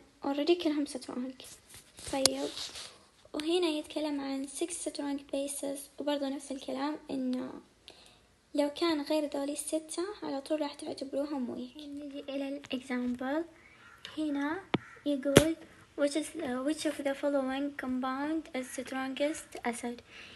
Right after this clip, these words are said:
يبي أكثر أسيد strong. أوكي، نرجع إلى هنا، مين أكثر واحد strong؟ أول حاجة ال إتش سي إل أو فور،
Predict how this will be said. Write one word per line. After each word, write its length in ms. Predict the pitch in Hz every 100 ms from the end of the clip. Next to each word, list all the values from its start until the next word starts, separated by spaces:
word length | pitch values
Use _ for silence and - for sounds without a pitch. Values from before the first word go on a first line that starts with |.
| - - 294
يبي 280 | 294 302 -
أكثر 640 | 311 330 277 262 277 277 - - 277
أسيد 340 | 302 - 359
strong. 720 | - 240 - 247 247 240 254 - - - - - - -
أوكي، 520 | 285 285 269 262 285 330 - - - - -
نرجع 420 | 302 339 359 330
إلى 260 | 320 269 262
هنا، 420 | 247 247 247 254 - - - -
مين 220 | 294 320
أكثر 380 | 277 285 277 262
واحد 260 | 277 285 285
strong؟ 720 | - 254 262 254 285 - -
أول 220 | 277 294
حاجة 340 | - 285 285 254
ال 200 | 262 285
إتش 100 | 285
سي 320 | - - 269
إل 280 | 277 247 254
أو 120 | 262
فور، 400 | - 240 247